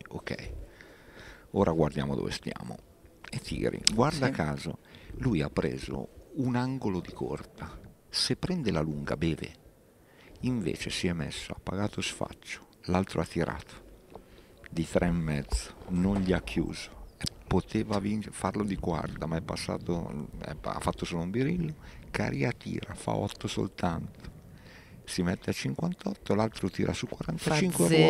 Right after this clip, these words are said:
Speaker 1: ruota, rimane di fisso.
Speaker 2: Sì, sì,
Speaker 1: È un
Speaker 2: sì,
Speaker 1: segnale.
Speaker 2: sì, sì,
Speaker 1: Eh.
Speaker 2: sì, sì, sì, sì.
Speaker 1: Eri uno a zero per lui,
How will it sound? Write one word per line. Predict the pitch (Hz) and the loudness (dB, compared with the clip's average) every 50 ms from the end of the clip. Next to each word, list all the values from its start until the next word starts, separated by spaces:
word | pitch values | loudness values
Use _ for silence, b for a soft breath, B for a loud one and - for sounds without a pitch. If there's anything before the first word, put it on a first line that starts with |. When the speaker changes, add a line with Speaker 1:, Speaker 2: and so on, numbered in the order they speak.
| 170 | 10
Speaker 1:
ruota, | 170 175 190 | 8 8 8
rimane | 226 254 254 196 196 185 | 8 8 6 6 4 4
di | - | 2
fisso. | - - - - - - - - - 175 | 0 0 -4 -6 -8 -8 -8 -6 -6 -4
Speaker 2:
Sì, | - - - - - - - - - - - - | -2 -2 -4 -4 -6 -8 -8 -8 -8 -8 -10 -10
sì, | - - - - | -10 -10 -10 -8
Speaker 1:
È | - | -6
un | - 131 | -4 -2
Speaker 2:
sì, | 143 | 0
Speaker 1:
segnale. | - - 50 - - - | 2 2 2 2 0 -2
Speaker 2:
sì, | - - - - - | -2 -4 -6 -6 -8
sì, | - - - - | -6 -4 -2 0
Speaker 1:
Eh. | - 90 | 0 2
Speaker 2:
sì, | 82 80 - - 180 | 2 2 2 0 0
sì, | - - - - - 165 | -2 -4 -6 -6 -6 -6
sì, | 160 - - - | -8 -10 -12 -12
sì. | - - - 120 123 117 101 | -8 -2 2 4 8 8 8
Speaker 1:
Eri | 87 80 85 87 | 8 8 6 6
uno | 92 101 104 104 104 | 6 4 4 4 2
a | 104 98 | 2 2
zero | 98 104 117 131 147 131 - 107 | 0 0 2 2 4 4 2 0
per | - - 95 90 - | 0 0 -2 -2 0
lui, | 85 82 78 80 85 78 | 0 0 2 2 2 0